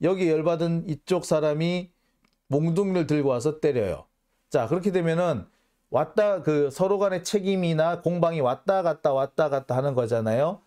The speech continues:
그런데 검사는 이 부분에서 한두 개를 빼는 거예요. 욕했다라든지 화를 냈다든지 하는, 먼저 때렸다라는 부분은 딱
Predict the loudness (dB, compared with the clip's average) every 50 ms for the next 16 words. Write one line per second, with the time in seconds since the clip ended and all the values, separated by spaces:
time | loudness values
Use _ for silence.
0 | _ _ _ _ _ _ -2 0 0 0 0 0 0 0 0 0 -2 -2 -2 0
1 | 0 0 0 0 0 0 0 0 0 0 0 0 0 0 0 0 -2 -4 -10 _
2 | -10 -4 -2 -2 -2 0 0 0 0 0 0 -2 0 0 0 0 0 0 0 0
3 | 0 0 -2 -4 _ _ _ _ -2 0 0 0 0 -2 -2 -2 -4 -4 _ -2
4 | 0 0 0 0 -2 -2 -4 -4 -4 -6 -6 -4 -2 -2 -2 -2 -6 -10 _ _
5 | _ _ _ _ _ -8 -4 -2 0 0 0 0 0 0 0 -2 -2 -2 -2 -2
6 | 0 -2 -4 -4 -2 -2 -2 -2 -2 -4 -4 -6 -8 -4 -2 -2 0 0 0 0
7 | 0 0 0 2 0 0 0 0 0 2 0 0 -2 -2 -4 -4 -4 -4 -6 -6
8 | -8 -10 -12 _ _ _ _ -6 -6 -6 -6